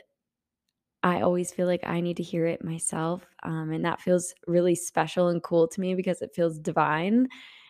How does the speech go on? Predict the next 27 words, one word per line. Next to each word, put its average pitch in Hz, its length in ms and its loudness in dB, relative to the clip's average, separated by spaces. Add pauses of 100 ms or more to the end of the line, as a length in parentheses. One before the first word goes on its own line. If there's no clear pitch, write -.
And 180 160 2
it's 175 200 -2
one 170 80 -4
of 165 60 0
those 175 200 4
things 170 280 -6
that - 180 -8
feels 170 200 0
very 165 220 0
feminine, 165 540 -4
flowy 156 580 0
for 180 160 -4
me. 190 300 0 (920)
Um, 170 680 -2 (320)
and 170 1040 -2 (560)
yeah, 208 340 4
it's, - 340 -2 (380)
it's 196 200 0
difficult 233 420 4
for 226 60 -2
me 220 120 6
to 208 80 2
force - 680 2
things 170 340 2
upon 160 320 -6
myself. 156 500 -4
So 160 520 -2